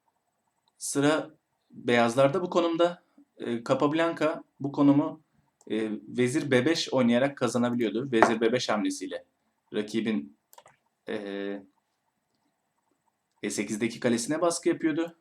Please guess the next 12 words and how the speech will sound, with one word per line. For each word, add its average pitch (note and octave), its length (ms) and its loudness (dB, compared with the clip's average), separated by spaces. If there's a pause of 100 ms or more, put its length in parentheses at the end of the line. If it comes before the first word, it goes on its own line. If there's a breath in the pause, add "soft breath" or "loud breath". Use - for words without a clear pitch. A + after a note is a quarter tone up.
(100)
E, A2+ 200 -2
rakibi C3+ 500 0
dolayısıyla A#2+ 720 -2
kale B2 180 0
çarpı, G#2+ 460 0 (540)
e, A2 80 -6
E G#2 360 -4
sekiz A#2 320 -6
gibi G2 220 -6
bir G2 40 0
hamle G2+ 220 0
yapmaya, C#3 460 0